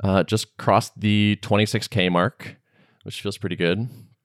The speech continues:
I announced the end of the discount window. So, so sales fell off a decent amount. Uh, there was a couple days where they were around five or six hundred dollars a day. And I was like, "Okay, it's time."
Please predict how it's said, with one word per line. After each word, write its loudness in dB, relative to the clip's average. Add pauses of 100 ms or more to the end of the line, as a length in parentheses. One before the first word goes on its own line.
(120)
I 4
announced 4
the -2
end 2
of -4
the -2
discount -2
window. 0
So, 4
so -2
sales 4
fell 4
off 6
a 4
decent 2
amount. 4
Uh, 0
there 4
was 4
a -6
couple 0
days 4
where -2
they 2
were 4
around 0
five 2
or -6
six -8
hundred -2
dollars 2
a -8
day. 0 (580)
And -10
I -4
was -8
like, -10
"Okay, 2
it's 0
time." 0